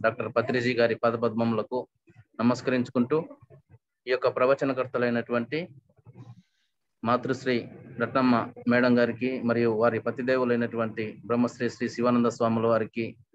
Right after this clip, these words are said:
పాద నమస్కారాలు చేసుకుంటూ, మరి ఈ సెషన్లలో పాల్గొన్నటువంటి దివ్యాత్మ స్వరూపులందరికీ కూడా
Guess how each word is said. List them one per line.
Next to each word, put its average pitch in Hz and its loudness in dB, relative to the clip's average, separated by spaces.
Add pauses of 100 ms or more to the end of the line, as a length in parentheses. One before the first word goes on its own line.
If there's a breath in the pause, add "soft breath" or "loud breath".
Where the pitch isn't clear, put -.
(880)
పాద 123 4
నమస్కారాలు 120 0 (320)
చేసుకుంటూ, 135 -4 (1500)
మరి 127 2
ఈ 123 -2
సెషన్లలో 139 2
పాల్గొన్నటువంటి 127 0
దివ్యాత్మ 123 -2
స్వరూపులందరికీ 123 -2
కూడా 117 -2